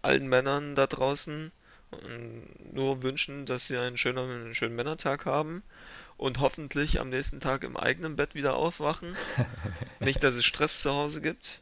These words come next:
Speaker 2: Ja.
Speaker 1: Und alle, alle Frauen da draußen, euch wünsche ich ebenfalls einen schönen Feiertag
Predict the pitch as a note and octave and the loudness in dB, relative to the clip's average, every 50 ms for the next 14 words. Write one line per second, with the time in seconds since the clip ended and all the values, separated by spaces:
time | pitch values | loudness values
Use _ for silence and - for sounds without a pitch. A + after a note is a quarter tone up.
0 | - - A#2 A2 - - - - - - - - - - B2+ B2 A#2+ A#2+ B2 B2 | 2 6 6 6 6 4 0 -14 -16 -16 -16 -8 -2 0 2 2 0 0 -2 -4
1 | - - - B2 B2+ B2+ B2 B2 B2 B2 A#2+ A#2 - - - - - C3 C3 B2 | -6 -4 2 2 2 2 2 0 -2 -2 -2 -4 -4 -6 0 2 4 4 4 2
2 | B2 - - B2+ B2 C3+ D3+ D3+ C#3+ C3+ B2+ - C3+ B2 C3 C#3+ C#3+ - - - | 0 0 2 4 4 4 4 4 2 2 2 2 0 0 2 2 0 -2 -4 -6
3 | C#3 C3+ C3+ C3 - - B2+ A#2+ - - B2 B2 - - A#2+ A#2 - - - B2+ | -8 -10 -8 -6 -2 -2 -2 -2 -2 -4 -6 -6 -6 -6 -6 -2 0 0 0 -2
4 | B2 - B2+ A#2+ A#2 A#2 - B2 A2+ A2+ A2+ A2+ A2 G#2+ - - B2 A#2 A#2 A#2+ | -2 -4 -4 -2 -2 -2 -4 -4 -4 -6 -8 -8 -4 -2 -2 0 0 0 -2 -2
5 | A#2 A2+ - - A2+ A2 A#2 A#2+ A#2+ - - - A2+ A2 A2 A2+ A2+ - - | -6 -8 -4 -2 -2 0 0 0 -2 -2 0 0 0 0 0 -2 -4 -4 -4